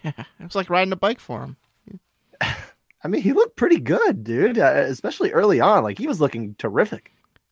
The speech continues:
Speaker 1: I thought he fought a good fight. I didn't think he won, but I thought he fought a good fight.
Speaker 2: Yeah, no. <laughs> To be clear, I gave all five rounds to Dos Anjos too,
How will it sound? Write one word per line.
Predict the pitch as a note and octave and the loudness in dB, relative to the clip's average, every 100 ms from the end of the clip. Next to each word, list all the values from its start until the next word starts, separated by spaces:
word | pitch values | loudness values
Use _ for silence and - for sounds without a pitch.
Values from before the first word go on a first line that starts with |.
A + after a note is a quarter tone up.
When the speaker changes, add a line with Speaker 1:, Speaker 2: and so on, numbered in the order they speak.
| _ | _
Speaker 1:
I | D3 C#3 E3 G3 G#3 - _ - | -4 0 0 -2 -6 -10 _ -4
thought | D3+ F3 | -2 0
he | G3+ | -2
fought | - G3 | 0 0
a | F#3+ | 0
good | F3+ F#3+ | -2 -6
fight. | - F3 A3+ - _ - | -2 -2 -2 -10 _ -4
I | D3+ | 0
didn't | E3 | 0
think | F3 E3 | 0 0
he | D3+ | 0
won, | G3+ G#3 F#3 F3 | 2 0 0 -2
but | D3 | -2
I | D3 | -2
thought | E3+ F3 | -2 -2
he | C#3+ | -2
fought | - D#3+ | -2 -4
a | C3+ | -2
good | C#3 | -6
fight. | - E3+ D3+ - _ _ _ | -2 -2 -2 -6 _ _ _
Speaker 2:
Yeah, | - E3+ C#3 B2 | 2 6 6 6
no. | C#3 B2+ - - - | 2 0 -6 -14 -12
<laughs> | C3 _ - - _ _ | -12 _ -20 -20 _ _
To | - | -2
be | D#3 | 0
clear, | - F#3+ F3 - _ _ C3 | 2 2 0 -2 _ _ 0
I | E3+ | 2
gave | A3 C#3+ A2+ | 2 0 -2
all | A#2 | -2
five | G#2+ A#2 A2 G#2 | -2 -4 -4 -4
rounds | A2+ A2 G#2+ - - _ _ | -4 -6 -8 -16 -20 _ _
to | C3+ | -4
Dos | B2 A#2+ A2+ | -2 -2 0
Anjos | A#2 A2 G#2+ G#2+ - | -2 -2 -4 -6 0
too, | G#3+ G#3+ A#2+ A2+ | 4 6 6 4